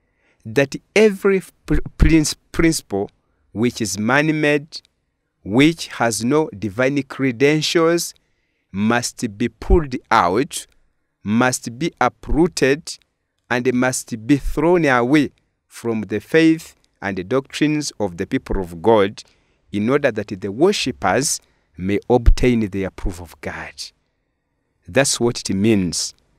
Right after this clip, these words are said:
to eh, uproot every plant which our Heavenly Father has not planted. That was the first, eh,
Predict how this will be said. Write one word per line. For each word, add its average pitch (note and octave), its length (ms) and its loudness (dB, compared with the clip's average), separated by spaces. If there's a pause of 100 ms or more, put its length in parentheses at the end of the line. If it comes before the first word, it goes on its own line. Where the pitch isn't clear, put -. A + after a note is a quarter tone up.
(380)
to - 220 2 (560)
eh, A2 380 6
uproot D3 640 6
every A2+ 240 2
plant A#2+ 580 0 (100)
which A2+ 380 -2
our G#2+ 160 2
Heavenly G#2+ 320 -2
Father G#2+ 260 -2
has F#2+ 100 -6
not G#2+ 260 -6
planted. A#2+ 580 -2 (880)
That A#2 320 0
was C3+ 220 -2
the A2 100 -2
first, - 560 -2 (920)
eh, B2+ 600 4